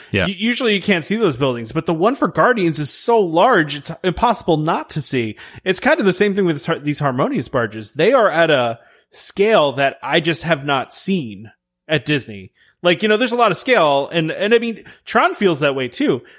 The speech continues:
Speaker 2: When you go by Tron, Tron looks, you know, in pictures, it looks big, but when you see Tron in person, it's like, it's kind of, whoa, you know?
Speaker 1: It, it
Speaker 2: <laughs> Like
Speaker 1: is a big building, yeah.
Speaker 2: And I mean, just, I don't even mean the building. I just mean the canopy and, and, like, the, the thing there. I mean,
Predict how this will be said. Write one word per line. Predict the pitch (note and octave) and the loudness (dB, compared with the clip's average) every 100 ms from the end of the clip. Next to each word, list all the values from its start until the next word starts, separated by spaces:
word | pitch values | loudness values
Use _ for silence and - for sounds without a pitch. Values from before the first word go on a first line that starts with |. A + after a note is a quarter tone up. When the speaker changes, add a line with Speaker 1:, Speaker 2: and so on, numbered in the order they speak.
| _ | _
Speaker 2:
When | E3 | 0
you | A#3 | 2
go | D#4 | 2
by | F3 D#3 | 2 0
Tron, | F#3 A3 D#3+ C3 | 2 2 2 0
Tron | G3 D4+ | 0 2
looks, | B3 F3 - | 2 -2 -4
you | G#3+ F#3+ | 0 2
know, | C#3+ | 4
in | C#3 | 2
pictures, | A#3+ C4+ D#3 C#3 B2 | -2 -2 0 0 2
it | C#3 C#3+ | 0 0
looks | C3+ | -6
big, | - A#2+ G#2+ A2 - - D#3 | -2 -2 -2 -12 -20 -6 0
but | |
when | D#3 F#3+ | 2 2
you | |
see | G3+ A3+ | 0 -4
Tron | - G#3 D#3+ | 0 2 2
in | C3 | 0
person, | G#3 A3+ - C3+ | 0 2 2 0
it's | B2 - | -2 0
like, | C#3 A#2+ - - _ | 2 2 -2 -20 _
it's | C#3+ - | -12 -4
kind | D4+ F3 | 0 2
of, | B2+ | 2
whoa, | C3+ A3+ C3+ A2 B2 | 4 4 4 0 0
you | E3+ | 2
know? | F3 | 4
Speaker 1:
It, | B2+ | 4
it | B2 | 4
Speaker 2:
<laughs> | |
Like | C3+ | 4
Speaker 1:
is | C#3 | 4
a | B2+ | 2
big | A2+ B2 G#2 | 4 2 4
building, | G#2 A#2 D#2+ D2+ | 4 4 2 0
yeah. | F2 D#2 C#2 - _ _ _ _ _ _ - | 0 0 -4 -8 _ _ _ _ _ _ -2
Speaker 2:
And | A3+ | 0
I | A3+ | 2
mean, | A#3 | 0
just, | A3+ C4+ - | 0 -2 -2
I | G#3 | 2
don't | C4+ A3 | 2 2
even | F3 | 2
mean | E3+ | 0
the | |
building. | C3 F3 A#3+ C#3+ | 2 2 2 0
I | C#3+ | -2
just | G3 G3 | -2 0
mean | D3 | -2
the | |
canopy | - D3+ E3+ A3+ C3+ A#2 | -2 -2 0 0 -2 -6
and, | A2+ A#2 | -6 -8
and, | C#3 C3 | -6 -2
like, | B2+ - | -2 0
the, | C#3 | -2
the | A#2+ C#3+ | -2 -6
thing | B2+ F3+ | -2 0
there. | F3 A#2+ - | 2 0 -2
I | |
mean, | D3 D3 | 0 0